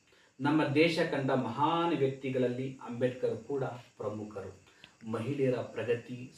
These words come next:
ಸಮಾಜದ ಏಳಿಗೆಯ ಕನಸು ಕಂಡಿದ್ದಂತಹ ಬಾಬಾ ಸಾಹೇಬ್ ಅಂಬೇಡ್ಕರ್ ಅವರು ಅಸಮಾನತೆಯ, ಅಸ್ಪೃಶ್ಯತೆಯ ವಿರುದ್ಧ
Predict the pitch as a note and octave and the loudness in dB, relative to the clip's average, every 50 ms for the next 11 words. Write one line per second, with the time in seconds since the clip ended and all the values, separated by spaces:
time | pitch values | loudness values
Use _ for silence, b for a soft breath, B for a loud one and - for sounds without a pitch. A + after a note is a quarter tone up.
0 | - - A2 A2 A#2 B2 B2+ B2+ B2+ A#2+ A#2 A#2 A2 G#2+ G#2 G#2+ A#2+ B2+ C3 C3 | -12 -10 -8 -2 0 2 2 2 2 -2 -2 -2 -4 -4 -2 -4 -2 0 0 0
1 | - A#2 A2+ G#2+ G2+ - - A2+ B2+ C3 - C3+ C3 - - G#2+ G#2+ G#2 G#2 - | -2 -2 -4 -6 -6 -6 -6 -4 -4 -4 -4 -6 -8 -8 -8 -8 -6 -8 -8 -10
2 | G#2+ G#2 G2 - - G2+ F#2+ G2+ G2+ - G#2 G#2 G2+ G#2 G#2+ G#2 - - G2+ G2+ | -12 -14 -14 -12 -12 -12 -12 -12 -14 -12 -10 -10 -8 -8 -8 -10 -10 -8 -6 -6
3 | G2+ G2+ - - - A#2+ B2 B2 A#2 A#2 - - G#2+ G2+ G2+ G2 G#2 A2 A#2 G#2+ | -6 -6 -8 -12 -10 -4 -2 0 0 -2 -2 -8 -8 -8 -6 -8 -6 -6 -4 -4
4 | G#2 G#2 B B B B B B B B B B B B _ - - B2+ C3 C3 | -4 -6 B B B B B B B B B B B B _ -10 -8 -6 -2 0
5 | C3 D3 D3 D#3 D#3 D3+ C#3 C#3 D3 C3 C3+ C3+ C#3 - - - - - - B2 | 0 2 2 4 4 2 2 2 2 2 2 2 0 -2 -6 -12 -16 -12 -10 -10
6 | - - - - D#3+ D#3 - - C#3 B2+ B2+ B2+ B2 A#2 A2+ A2 A#2 B2+ C#3 D3 | -8 -8 -6 -4 -2 -2 -2 -2 -6 -4 -4 -2 0 0 0 0 0 -2 -2 -2
7 | C#3+ C3 C3 | -2 -4 -4